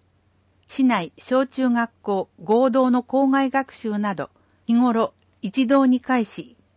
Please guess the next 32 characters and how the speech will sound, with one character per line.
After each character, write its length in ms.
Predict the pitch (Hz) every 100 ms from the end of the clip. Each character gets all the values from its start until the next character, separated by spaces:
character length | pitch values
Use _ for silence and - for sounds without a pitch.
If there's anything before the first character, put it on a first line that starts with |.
| -
活 260 | 220 - 240
動 220 | 262 254
す 140 | 247
る 80 | 247
こ 120 | 254
と 120 | 247
が 140 | 226 220
少 220 | - 247
な 180 | 226 165
い 120 | - _ -
児 140 | 202
童 220 | 226 233
生 200 | 226 254
徒 160 | 233 175
が、 180 | 147 - _ _ _ _ -
共 260 | 226 233
に 160 | 226 226
活 340 | - 214 240
動 220 | 226 247 233
し 80 |
て 240 | - 208 - -
交 220 | 262 285
流 180 | 269 277
を 140 | 269
深 240 | - - 277
め 100 | 269
る 100 | 269
た 140 | 262
め 100 | 247
の 160 | 240 226
事 140 | 233
業。 260 | 202 127